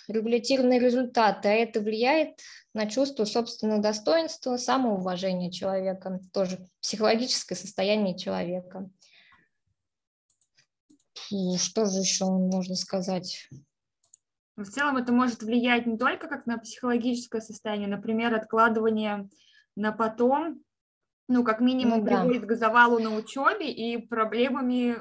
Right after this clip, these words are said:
Speaker 2: в работе. Если у тебя
Speaker 1: Мгм.
Speaker 2: снижается качество твоих раб-, ну, как бы твоих, твоей работы, качество там какого-то диплома и прочего, и прочего, то, соответственно, это может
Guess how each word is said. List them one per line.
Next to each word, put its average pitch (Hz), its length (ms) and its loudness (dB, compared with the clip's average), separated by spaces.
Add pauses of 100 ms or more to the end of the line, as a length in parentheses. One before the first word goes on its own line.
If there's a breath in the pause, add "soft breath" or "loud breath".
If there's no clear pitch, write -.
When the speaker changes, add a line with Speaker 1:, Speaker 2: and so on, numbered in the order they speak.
Speaker 2:
в 214 120 -10
работе. 233 600 -2
Если 214 280 -6
у 233 60 -2
тебя 240 200 -2
Speaker 1:
Мгм. 247 100 0
Speaker 2:
снижается 247 520 2
качество 233 640 -2
твоих 220 380 -2
раб-, 214 260 -4
ну, 202 240 -8
как 202 260 -6
бы 202 80 -4
твоих, 214 460 -2
твоей 220 220 2
работы, 226 600 0 (480 loud breath)
качество 202 920 -2 (120)
там 196 180 -4
какого-то 196 400 -6
диплома 202 720 2
и - 160 -6
прочего, 214 420 -2
и 190 100 -4
прочего, 220 520 -2
то, - 180 -6
соответственно, 240 600 -6
это 220 140 -6
может 208 360 0